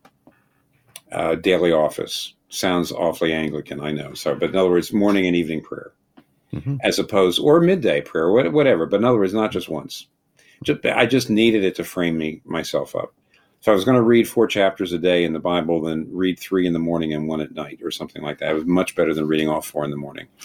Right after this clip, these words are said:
Speaker 1: Number one. Number two, immersion in the Psalms. I know that's Book of Common Prayer too.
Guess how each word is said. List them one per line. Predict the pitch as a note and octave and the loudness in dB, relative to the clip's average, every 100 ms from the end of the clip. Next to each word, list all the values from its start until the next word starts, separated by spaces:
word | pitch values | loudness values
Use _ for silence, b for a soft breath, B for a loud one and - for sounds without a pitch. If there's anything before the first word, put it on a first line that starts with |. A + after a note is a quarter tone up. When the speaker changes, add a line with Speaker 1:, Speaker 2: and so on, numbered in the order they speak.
| B B B B | B B B B
Speaker 1:
Number | F2 E2+ | 2 4
one. | E2+ G2 | 6 6
Number | A2 | 6
two, | A#2 C#3+ B2+ | 4 4 4
immersion | G2 F#2+ G#2 G#2+ G2+ | 4 4 4 4 4
in | |
the | G#2 | 2
Psalms. | - C#3+ C3+ D#2+ E2 | 0 0 0 0 -2
I | E2+ | -2
know | F2 E2 | 0 0
that's | D#2+ - - - _ - _ _ _ _ - | -2 -4 -8 -10 _ -20 _ _ _ _ -6
Book | - - | -6 -6
of | - | -6
Common | E2+ | -4
Prayer | D2+ E2+ E2 | -2 -2 -2
too. | - A2 C#2 | 0 0 0